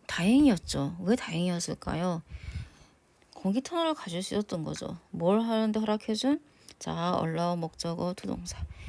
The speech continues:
충분한 신선한 공기가 그들에게 다다를 수 있도록 허락하는 공기 터널인 거죠. 그러니까 투락하다, 하게 하다 이렇게 해석하면 돼요. 갖고 있어서 다행이었죠.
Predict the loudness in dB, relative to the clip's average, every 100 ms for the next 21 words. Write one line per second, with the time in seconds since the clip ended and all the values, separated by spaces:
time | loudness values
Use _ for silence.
0 | -14 -16 -8 0 4 6 4 4 4 6
1 | 4 2 -2 0 0 2 0 0 0 -2
2 | -2 -4 -2 -2 -4 -4 0 2 2 -2
3 | _ _ _ _ _ -12 -10 -10 -12 -4
4 | -2 -2 _ _ _ _ -10 -4 -4 -4
5 | -4 -4 -4 -10 -16 -18 _ _ _ _
6 | -10 -8 -10 -18 -16 -16 -12 0 0 2
7 | -2 -2 -2 -6 -6 -2 -2 -2 -2 -4
8 | -6 -6 -4 -4 -4 -6 -6 -4 -4 -6
9 | _ _ _ -20 -20 -18 -10 -2 -2 0
10 | 0 2 2 -4 -8 -2 2 2 0 0
11 | 0